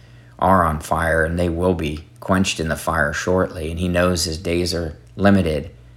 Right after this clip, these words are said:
And so what does he do? He ups his game with more lies and more lies and more lies.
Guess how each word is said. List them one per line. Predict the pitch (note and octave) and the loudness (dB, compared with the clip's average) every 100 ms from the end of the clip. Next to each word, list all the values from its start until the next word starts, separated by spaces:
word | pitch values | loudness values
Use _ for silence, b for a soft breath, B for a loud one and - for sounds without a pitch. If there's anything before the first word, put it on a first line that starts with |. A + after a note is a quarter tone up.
| b b b b b - - - - | b b b b b -20 -20 -20 -14
And | G2+ E2+ | -4 2
so | F#2+ | 4
what | F2+ | 6
does | G2+ G#2 | 8 6
he | G2+ | 4
do? | F#2 G#2+ G#2+ | 4 4 4
He | E2 | 4
ups | F2+ - | 2 0
his | G2 F2 | -2 0
game | F2+ G2 F2 | 2 2 0
with | D#2 F2 | -4 -2
more | F2+ F#2 | 2 2
lies | F2+ D#2+ D#2 C#2+ | 2 -2 -4 -6
and | E2 | -6
more | E2+ F#2 F#2 | -2 0 0
lies | D#2+ D#2 D#2 | 0 -4 -6
and | D#2+ | -6
more | E2+ F#2 F#2 | -2 0 0
lies. | D#2+ D2 C#2+ - - | -2 -6 -8 -8 -10